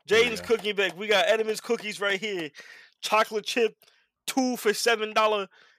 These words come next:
Speaker 2: Best used by December eighteenth.
Speaker 1: I just wanna add in a
Speaker 2: Yeah.
Speaker 1: note that we, um, s-, talked about doing this episode ten minutes ago. Jaden in no way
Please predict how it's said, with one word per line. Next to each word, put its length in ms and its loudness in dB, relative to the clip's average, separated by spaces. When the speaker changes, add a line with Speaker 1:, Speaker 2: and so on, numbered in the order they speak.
Speaker 2:
Best 480 0
used 340 -6
by 160 4
December 460 -4
eighteenth. 580 -8
Speaker 1:
I 120 0
just 120 -6
wanna 140 0
add 60 0
in 60 6
a 240 4
Speaker 2:
Yeah. 60 -4
Speaker 1:
note 580 -8
that 280 -4
we, 360 -8
um, 640 -12
s-, 140 -20
talked 220 -8
about 80 -8
doing 140 -10
this 100 -16
episode 300 -14
ten 180 -14
minutes 200 -14
ago. 280 -12
Jaden 440 -12
in 160 -12
no 220 -10
way 480 -8